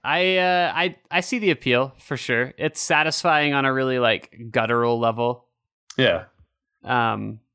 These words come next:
Speaker 2: And you're smashing people's heads in with bottles and rocks and things, and
Speaker 1: Yeah, it's fun.
Speaker 2: feels good.
Speaker 1: It's fun punching people and watching money come out of them. <laughs>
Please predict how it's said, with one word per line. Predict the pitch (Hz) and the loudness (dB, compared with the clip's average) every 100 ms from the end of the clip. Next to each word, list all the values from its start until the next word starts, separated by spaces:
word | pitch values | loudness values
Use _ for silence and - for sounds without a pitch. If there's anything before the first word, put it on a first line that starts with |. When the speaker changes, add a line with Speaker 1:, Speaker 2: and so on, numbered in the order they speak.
| _ _ _ _ | _ _ _ _
Speaker 2:
And | 117 | -6
you're | 113 | -6
smashing | 104 113 107 117 | -2 0 0 0
people's | 113 107 98 113 | -2 -2 -2 0
heads | 104 101 | 0 0
in | 101 101 | -2 -2
with | 98 92 | -2 0
bottles | 95 95 98 95 92 | 2 2 2 0 -2
and | 90 | 0
rocks | 90 95 - | 2 2 0
and | 107 | -6
things, | 101 95 98 95 90 | -2 -2 -2 -2 -4
and | 85 - _ | -6 -10 _
Speaker 1:
Yeah, | 214 202 107 120 - | -4 -2 -2 -6 -10
it's | - 156 - | -6 -6 -4
fun. | 190 | 0
Speaker 2:
feels | 175 147 | 0 2
good. | 180 - - | 0 -2 -6
Speaker 1:
It's | 113 | -6
fun | - 185 | -2 -2
punching | 175 151 143 139 | 0 0 0 -2
people | 139 147 139 | -2 0 0
and | 135 123 | 0 0
watching | 120 120 - 123 113 | 2 0 0 -2 0
money | 104 107 | 0 -2
come | 110 110 | -2 -2
out | 107 | 0
of | 107 | -2
them. | 110 113 113 - _ _ _ _ _ | -4 -4 -6 -10 _ _ _ _ _
<laughs> | - | -20